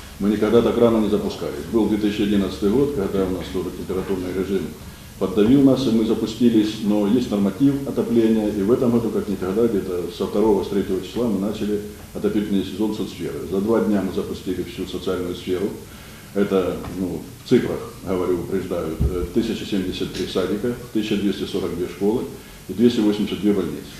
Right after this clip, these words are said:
Значит, у нас сейчас город Родинская, шахта Краснолиманская. Мы, не имея долгов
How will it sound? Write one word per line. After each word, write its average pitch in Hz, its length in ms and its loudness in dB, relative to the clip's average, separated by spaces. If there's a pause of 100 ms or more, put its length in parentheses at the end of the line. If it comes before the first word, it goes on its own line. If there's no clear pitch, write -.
Значит, 92 300 -6
у 110 60 2
нас 135 220 4
сейчас 104 340 -2 (600)
город 117 280 8
Родинская, 110 560 4 (300)
шахта 104 300 2
Краснолиманская. 101 800 0
Мы, 107 140 4
не 113 180 6
имея 101 220 4
долгов 104 420 2